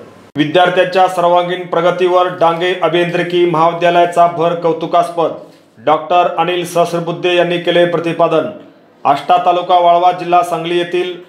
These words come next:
अण्णासाहेब डांगे अभियांत्रिकी महाविद्यालयामध्ये राष्ट्रीय स्तरावरील इनोव्हेशन दोन हजार एकोणीस या स्पर्धेचे आयोजन अकरा मार्च एक, दोन हजार एकोणीस रोजी करण्यात आले होते.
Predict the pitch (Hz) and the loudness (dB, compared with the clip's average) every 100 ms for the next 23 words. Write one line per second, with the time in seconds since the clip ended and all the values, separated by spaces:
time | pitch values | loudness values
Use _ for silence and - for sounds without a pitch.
0 | - 135 151 170 170 175 170 170 170 175 | -14 -8 -2 -2 2 0 2 0 0 -4
1 | 185 147 170 170 175 - 170 170 151 165 | -4 -2 -2 0 -2 -2 -2 0 0 -2
2 | 165 170 170 170 170 175 170 - - - | 0 2 2 0 2 2 0 -6 -18 -2
3 | 143 147 170 175 175 170 170 165 175 175 | 0 0 -2 -4 0 2 2 2 0 -2
4 | 170 160 175 170 170 175 175 175 - 151 | -6 -4 0 0 0 -2 -2 -8 0 2
5 | 160 160 175 - 156 - 180 160 - - | 2 2 2 0 -4 -6 -4 -4 -8 -18
6 | - - 170 170 - 160 170 170 175 165 | -14 0 2 2 -2 -4 -4 -4 -6 -2
7 | 170 165 175 175 - - - - - 175 | -2 0 0 -2 -8 -18 -6 -4 0 2
8 | 175 175 170 180 170 156 165 170 156 175 | 2 2 0 -4 -12 -4 -2 0 2 2
9 | 170 165 - 170 160 165 165 170 165 156 | 2 -2 -8 -8 -6 -6 -6 -4 -4 -2
10 | 160 156 151 147 139 101 | -2 0 2 0 -2 -8